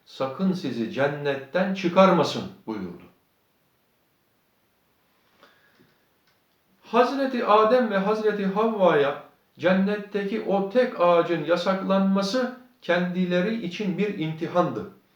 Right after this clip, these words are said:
Hem kendileri hem zürriyetleri ile ilgili yerine getirilecek ilahi hükmün bir gereğiydi.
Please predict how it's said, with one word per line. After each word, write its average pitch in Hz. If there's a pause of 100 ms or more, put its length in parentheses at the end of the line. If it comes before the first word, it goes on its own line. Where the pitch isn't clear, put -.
(380)
Hem 226
kendileri 160 (180)
hem 185
zürriyetleri 151
ile 143
ilgili 139
yerine 151
getirilecek 147
ilahi 147
hükmün 185
bir 190
gereğiydi. 139